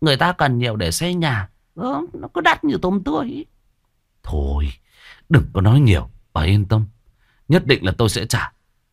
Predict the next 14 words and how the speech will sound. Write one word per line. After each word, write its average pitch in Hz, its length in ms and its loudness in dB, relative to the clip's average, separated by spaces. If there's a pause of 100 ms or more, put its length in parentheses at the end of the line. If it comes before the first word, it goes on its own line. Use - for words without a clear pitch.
(340)
Tôi 135 220 10
sẽ 135 120 6
làm 123 140 4
ông 123 140 4
chủ. 104 220 0 (680)
Làm 92 180 4
gạch 78 200 -2 (480)
thì 92 100 -4
đếch 175 200 2
bao 120 120 4
giờ 90 160 2
mới 78 120 0
giàu 95 240 4
được. 67 160 -8